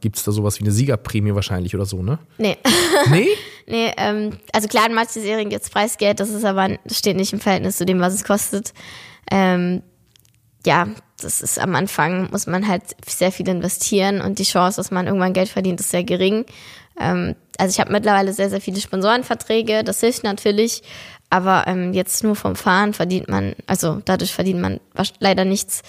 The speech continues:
Speaker 1: Aber das heißt, du kriegst gar kein, kein reines, äh, Geld dafür, dass du da fährst
Speaker 2: Nee,
Speaker 1: erstmal.
Speaker 2: leider
Speaker 1: Krass.
Speaker 2: nicht. Ja, das ist halt im Motorsport leider das Problem. In allen anderen Sportarten kann man einfach zum Training irgendwo hinfahren.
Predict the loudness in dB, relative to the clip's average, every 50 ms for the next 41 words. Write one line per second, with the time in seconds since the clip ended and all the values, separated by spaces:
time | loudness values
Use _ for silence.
0 | -20 -20 -20 -20 -20 -20 -20 _ _ _ _ _ _ -20 -20 -20 _ _ _ -2
1 | 2 4 4 4 4 4 2 2 0 0 0 2 2 2 2 2 2 0 0 0
2 | 0 2 2 4 4 4 4 4 4 4 2 2 0 -2 -4 -2 0 2 2 4
3 | 2 2 0 0 2 2 4 4 4 2 0 0 2 0 -2 -2 -2 -2 -2 -2
4 | 0 2 2 2 2 2 2 2 2 2 0 0 -2 -4 -6 -10 -10 -4 0 0
5 | 2 2 2 2 0 0 -2 -2 -4 -6 -8 -10 -8 -2 0 2 4 4 2 2
6 | 0 -2 -2 -4 -2 0 -2 -2 -2 -2 -4 -4 -4 -4 -6 -6 -4 -4 -4 -2
7 | -2 -2 -2 -4 -4 -8 -10 -10 -8 -8 -8 -4 -2 -2 -2 -2 -4 -8 -12 -16
8 | -16 -16 -16 -18 -14 -6 -6 -6 -6 -6 -8 _ 0 0 0 2 2 0 0 0
9 | 0 -2 -2 -2 0 0 2 2 2 2 2 0 -2 -4 -4 -2 -2 -2 -2 -2
10 | -2 -2 -4 -6 -4 -6 -6 -4 0 0 2 2 2 0 0 0 0 2 4 4
11 | 4 2 0 0 0 2 2 2 2 2 0